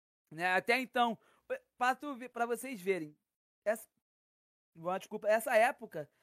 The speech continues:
ainda que esse ame-, começo do ano, assim, metade do ano pra cá, que eu e meus irmãos aqui tamo querendo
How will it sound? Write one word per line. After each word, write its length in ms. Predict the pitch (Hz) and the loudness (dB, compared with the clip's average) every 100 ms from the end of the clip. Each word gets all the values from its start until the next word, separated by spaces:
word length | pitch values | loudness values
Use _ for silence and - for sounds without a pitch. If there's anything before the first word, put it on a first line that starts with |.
| _ _ | _ _
ainda 380 | 202 202 233 254 | 4 4 0 -6
que 320 | - 247 269 | -6 -6 -6
esse 220 | 233 240 | -6 -4
ame-, 240 | 233 226 254 _ | -2 -2 -6 _
começo 300 | 226 233 269 330 | -8 -6 -6 -8
do 100 | 277 | -6
ano, 260 | 254 294 240 | -6 -4 -6
assim, 280 | - 247 | -8 -10
metade 400 | 240 202 202 202 | -8 -6 -4 -2
do 80 | 190 | -2
ano 100 | 208 | -6
pra 160 | 208 196 | -6 -6
cá, 280 | - 202 220 _ _ _ _ - | -4 -4 -6 _ _ _ _ -6
que 100 | 233 | 2
eu 140 | 240 | 4
e 40 | 247 | 4
meus 200 | 247 202 | 0 -2
irmãos 220 | 233 240 | -4 -4
aqui 180 | - 233 | -6 -4
tamo 220 | 247 233 | -4 -2
querendo 800 | 254 233 233 233 254 240 190 | 0 0 -2 -4 -2 -2 -4